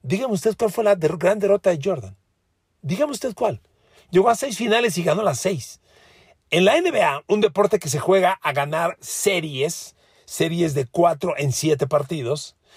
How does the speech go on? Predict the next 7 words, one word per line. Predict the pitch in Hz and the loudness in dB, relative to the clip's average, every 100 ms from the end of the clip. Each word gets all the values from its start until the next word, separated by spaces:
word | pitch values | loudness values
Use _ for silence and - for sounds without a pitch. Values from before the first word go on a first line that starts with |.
| - - 147 | -20 -8 2
Jordan | 294 339 302 311 | 2 4 2 2
ni | 294 214 | -2 -2
siquiera | 233 170 285 320 381 - | -4 -4 2 4 4 0
jugó | 220 226 262 | 0 2 2
un | 320 311 | 2 -2
séptimo | - 294 302 - 277 254 | 0 2 2 2 2 4
juego | 143 294 330 254 135 | 6 4 4 0 -2